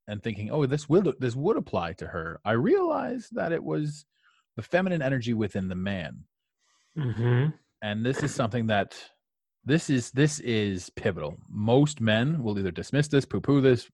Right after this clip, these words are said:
Speaker 1: push this off, not acknowledge it, close their ears when I mention it. These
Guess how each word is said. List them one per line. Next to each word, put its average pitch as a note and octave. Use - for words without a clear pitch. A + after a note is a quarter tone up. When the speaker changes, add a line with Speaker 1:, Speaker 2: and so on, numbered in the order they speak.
Speaker 1:
push A#2+
this F#2+
off, A#2+
not A2+
acknowledge A#2
it, G#2+
close C3
their G2
ears B2
when G#2+
I G#2+
mention A#2+
it. G#2
These -